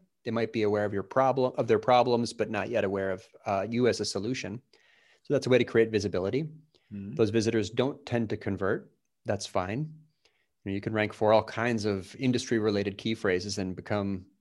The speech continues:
Speaker 1: a well-known brand, uh, for your content, uh, without creating much demand. So I'm, I never think of it as strange that visitor,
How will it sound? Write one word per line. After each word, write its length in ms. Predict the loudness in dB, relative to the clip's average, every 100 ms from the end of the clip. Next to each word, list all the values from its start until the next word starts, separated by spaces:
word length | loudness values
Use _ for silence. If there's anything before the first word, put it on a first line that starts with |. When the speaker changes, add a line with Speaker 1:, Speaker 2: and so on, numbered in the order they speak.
| -6
Speaker 1:
a 40 |
well-known 440 | 2 2 2 -2 0
brand, 440 | 0 0 -2 -8 -12 _ _ _ _ -6
uh, 260 | -2 -2
for 220 | 0 2
your 140 | 4 2
content, 500 | 0 -2 0 -4 -4 _ _ _
uh, 140 | -2 0
without 320 | 2 4 4 4
creating 300 | 2 2 2
much 180 | -2
demand. 400 | -2 -2 -2 -4 -10 _ _ _ _ -20 _
So 440 | -6 -2 0 0 -4 -4
I'm, 180 | -2 -2
I 100 | 0
never 220 | 2 4 2
think 240 | 0 -2
of 100 | 0
it 80 | 0
as 140 | 0
strange 460 | 0 -2 -2 -6 -6
that 260 | -6 -6 _ _ _ -2
visitor, 340 | 0 0 -2